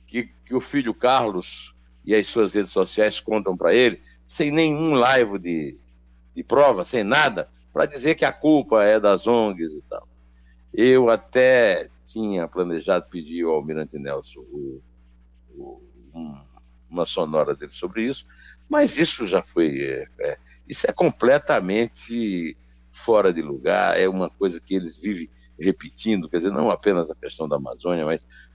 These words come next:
é, informações sem prova nenhuma, fake news. O,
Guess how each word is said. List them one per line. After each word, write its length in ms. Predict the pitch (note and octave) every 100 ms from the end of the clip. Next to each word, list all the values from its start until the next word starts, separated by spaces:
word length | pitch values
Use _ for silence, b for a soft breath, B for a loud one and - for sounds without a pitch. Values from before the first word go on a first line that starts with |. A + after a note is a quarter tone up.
| _
é, 320 | - - - - _ _ -
informações 720 | F#2 A2 G#2 D#2+ - G2 G2
sem 340 | - - G2+ -
prova 360 | - G2 E2
nenhuma, 280 | D2 D#2+ F#2+ B -
fake 360 | G4+ - C3
news. 300 | F#2+ D2+ C#2
O, 180 | F#2